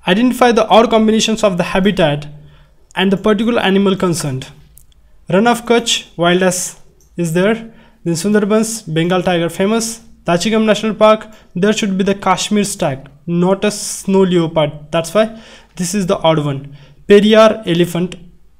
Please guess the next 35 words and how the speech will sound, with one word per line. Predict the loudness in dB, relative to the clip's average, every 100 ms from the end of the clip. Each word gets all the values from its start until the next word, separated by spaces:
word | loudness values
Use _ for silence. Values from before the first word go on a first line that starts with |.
| _ _ _ _ _ -12
that's | -6 -4 -6 -12 -8
all | -2 0 0
are | -2
correct. | -2 -2 -2 -8 -18 -20 -8
A, | 0 2 2
C | -2 -8 -4 -2 -4 -8 -6
and | -2 -2 -2
D, | -2 -4 -4
all | -2 -2 -8 -18 -20 -20 _ -6
these | -6 -6
three | -4 0
are | 2 0
correct. | -2 -2 -2
Then | 0 -2 -4 -6 -4
D, | -4 -6 -6 -18 -18 -6
D | -2 0
is | 0
not | 0 -2
correct. | -2 -2 -2 -4
This | -6 -4
is | -2
odd | 0 2 2
one | -2 -4 -16 -20 _
because | -6 -2 -2 -4 -12 -20 _ _ _
there | -4 -2
should | -2 0
not | 2 2
be | 2
the | 0
snow | 0 -2
leopard, | 2 0 0 -2 -2
there | -4
should | -4 -4
be |
the | -4